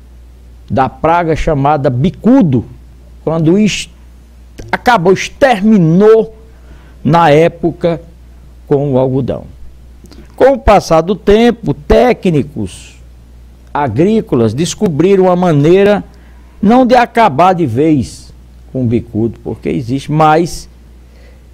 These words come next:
de reduzir aí, digamos, em noventa por cento a mortalidade do algodão.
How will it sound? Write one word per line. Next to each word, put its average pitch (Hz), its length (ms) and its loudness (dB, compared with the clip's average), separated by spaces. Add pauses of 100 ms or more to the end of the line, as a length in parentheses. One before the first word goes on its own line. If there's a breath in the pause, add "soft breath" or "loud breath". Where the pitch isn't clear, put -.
(180)
de 123 140 0
reduzir 147 640 0
aí, 143 680 0 (140)
digamos, 131 540 -2
em 143 100 -2
noventa 147 640 -2
por - 240 -8
cento - 640 -6 (520)
a 131 120 -4
mortalidade 151 1120 -2 (2000)
do 127 220 0
algodão. 117 440 -4